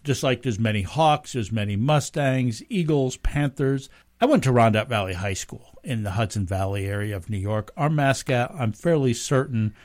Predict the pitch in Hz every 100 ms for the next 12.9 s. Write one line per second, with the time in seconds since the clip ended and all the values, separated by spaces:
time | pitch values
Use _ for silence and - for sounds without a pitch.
0 | - - - - 101 113 107 107 101 98
1 | 110 98 110 98 127 165 139 107 90 104
2 | 92 78 - - - _ - _ - 196
3 | - 117 107 - _ - _ _ 139 131
4 | 123 113 98 78 - - _ _ _ -
5 | 370 135 135 113 143 143 131 - 107 98
6 | - - - - 95 - 110 143 135 139
7 | 127 123 120 113 - 101 92 - 131 139
8 | 123 104 127 131 120 - 117 101 107 135
9 | 131 127 120 127 123 123 107 98 87 -
10 | 180 156 139 135 123 117 101 160 147 131
11 | 131 127 - 185 196 - 180 165 - 160
12 | 156 143 131 139 139 139 123 101 101